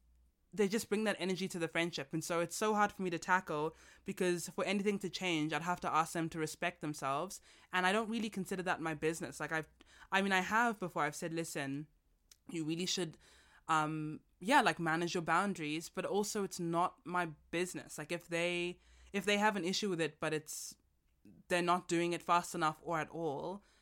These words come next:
like, who am I to want that for them? I just want them to treat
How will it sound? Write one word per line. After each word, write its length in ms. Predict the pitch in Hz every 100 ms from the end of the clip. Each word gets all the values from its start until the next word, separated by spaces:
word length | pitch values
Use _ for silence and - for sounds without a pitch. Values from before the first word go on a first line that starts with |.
| -
like, 140 | 165
who 160 | 185 185
am 120 | 185
I 140 | 175 170
to 480 | - 175 165 160 -
want 220 | 156 165
that 180 | 160 147
for 200 | - 170
them? 320 | 143 - 156 180 _ -
I 100 | 175
just 160 | 185 185
want 140 | 165
them 160 | 170 165
to 80 | 156
treat 220 | 180